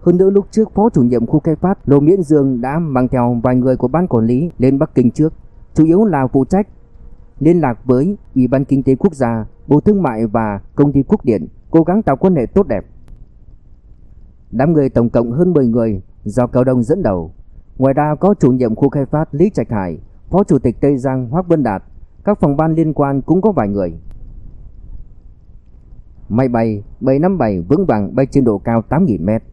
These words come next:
Ánh mặt trời trên cao trông rất rực rỡ. Lý Trạch Hải đổi chỗ với Vương Lệ Mai để ngồi gần Hoắc Vân Đạt.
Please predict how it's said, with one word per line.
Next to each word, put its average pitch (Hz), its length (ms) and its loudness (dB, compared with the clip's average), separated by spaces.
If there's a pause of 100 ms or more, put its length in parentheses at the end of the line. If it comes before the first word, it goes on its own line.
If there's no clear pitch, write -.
(440)
Ánh 185 160 0
mặt 165 140 0
trời 139 240 2
trên 180 200 2
cao 165 360 -2
trông 160 160 2
rất 202 180 0
rực 101 160 -2
rỡ. 110 220 -2 (600)
Lý 117 160 2
Trạch 131 220 -2
Hải 95 220 -2
đổi 110 220 2
chỗ 123 300 0
với 139 200 2
Vương 196 180 2
Lệ 120 140 0
Mai 131 280 -2
để 123 160 -2
ngồi 123 220 2
gần 120 180 -2
Hoắc 160 200 -2
Vân 185 140 2
Đạt. 107 200 -2